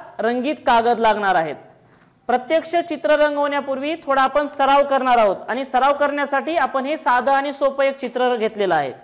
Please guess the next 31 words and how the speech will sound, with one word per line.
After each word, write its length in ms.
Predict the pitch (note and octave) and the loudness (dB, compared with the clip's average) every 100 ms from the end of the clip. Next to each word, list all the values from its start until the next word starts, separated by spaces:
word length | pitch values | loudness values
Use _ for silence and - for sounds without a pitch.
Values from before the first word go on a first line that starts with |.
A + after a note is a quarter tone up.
| - _ _ _ _ | -20 _ _ _ _
या 140 | B3 B3 | -4 -2
चित्रामध्ये 440 | C#4+ D4+ D4+ D4+ | 0 2 2 0
तुम्हाला 300 | D#4 D#4 D#4 | -2 0 2
दिसतंय 380 | D4 D4+ D4+ A3 | 0 -2 0 -2
एक 460 | - B3 D4 - | 0 0 0 0
चौकोन 360 | C4+ C4+ C#4 D4+ | 0 0 2 2
आहे 220 | D4 D4 | 2 2
आणि 180 | D4+ C#4+ | 0 0
एक 140 | D#4+ - - - _ | -2 -2 -12 -20 _
वर्तुळ 440 | A3+ B3+ C4 D4 C#4 | 0 2 2 2 4
आहे, 280 | A3+ F#3 D3 - - _ | 4 2 -4 -12 -20 _
बरोबर 280 | G3+ C4 D#4 | -2 2 2
आहे 80 | D4 | 2
ना? 100 | F3+ - - _ _ _ | -4 -10 -20 _ _ _
सुरुवातीला 500 | - B3+ D4 D4 D4+ | -6 0 2 2 2
आपण 280 | D4 D4+ D#4+ | 4 4 0
सरावासाठी 640 | D4+ C#4 D4 C#4+ C#4+ D4 | 2 2 2 0 -2 0
या 120 | D#4+ | 0
दोन्हीपैकी 800 | D#4 C#4 C#4 C#4 C#4+ C4+ D#4 - | 2 -2 -4 -2 -2 -2 -6 -6
एक 540 | - D4 E4 G4 - _ | -2 0 -2 -10 -18 _
प्रत्येकाने 540 | B3+ B3+ D4 C#4 C#4 | -10 -4 -2 0 0
आकार 320 | C4+ B3+ C4+ | -2 0 0
रंगवायचा 840 | B3 A#3+ A#3+ A#3 A#3+ D#4+ F4 - - | 0 0 2 2 2 2 0 -10 0
आहे 280 | A3+ A3 F3+ - - - | 2 2 0 -6 -12 -6
आणि 140 | A3 | -2
मग 260 | B3 C#4+ - | -2 -2 2
तो 60 | |
आकार 340 | C#4 C4 C4+ B3+ | 2 2 2 0
आपण 280 | B3 C#4+ | 0 0
कोलाजच्या 500 | D#4+ B3+ B3 A#3+ B3 | 0 0 0 0 -2
साहाय्याने 680 | A#3+ A#3+ A#3 C4 G4 - - | -2 -2 0 -2 -4 -6 -20